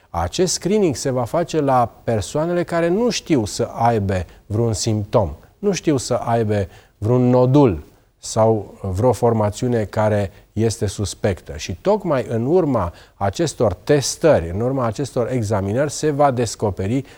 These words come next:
dacă există motive de îngrijorare sau nu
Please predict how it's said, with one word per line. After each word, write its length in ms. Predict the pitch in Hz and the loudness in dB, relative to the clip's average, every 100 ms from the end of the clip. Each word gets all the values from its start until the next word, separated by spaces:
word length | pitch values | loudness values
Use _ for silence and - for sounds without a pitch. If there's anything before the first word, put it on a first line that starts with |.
| _ | _
dacă 420 | - 92 147 147 | -4 0 0 0
există 560 | 135 110 95 113 120 165 | -2 -2 -2 -2 -2 -4
motive 640 | 165 185 - 127 123 131 - - _ | -2 -2 0 0 2 0 -2 -16 _
de 320 | 101 117 120 | 2 2 2
îngrijorare 720 | 135 110 101 98 95 104 110 | 0 0 0 0 2 2 2
sau 400 | 92 - 101 87 | -2 0 0 0
nu 280 | 85 117 | -2 -4